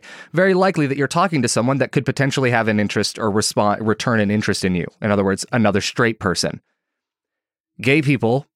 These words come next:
L G B T Q plus people, they walk into a room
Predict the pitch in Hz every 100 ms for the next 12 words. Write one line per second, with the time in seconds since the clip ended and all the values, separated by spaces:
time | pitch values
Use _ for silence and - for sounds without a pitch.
0 | _ - 120 117 117 110 113 110 170 170
1 | - 113 123 143 - _ _ - 127 165
2 | 135 - 107 - 113 98 98 101 135